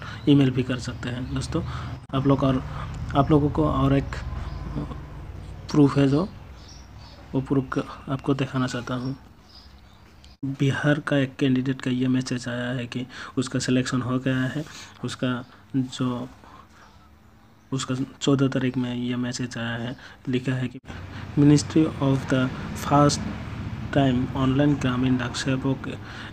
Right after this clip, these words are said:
engagement registration number, देख सकते हो registration number और नेम,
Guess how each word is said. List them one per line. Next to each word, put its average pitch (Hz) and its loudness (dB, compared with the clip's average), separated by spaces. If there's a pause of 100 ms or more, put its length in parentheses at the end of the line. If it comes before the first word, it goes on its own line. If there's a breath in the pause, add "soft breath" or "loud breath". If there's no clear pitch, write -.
engagement 143 4
registration 135 0
number, 127 2 (1040 loud breath)
देख 135 0
सकते 127 -4
हो 139 0
registration 131 -2
number 127 0
और 123 -2
नेम, 127 0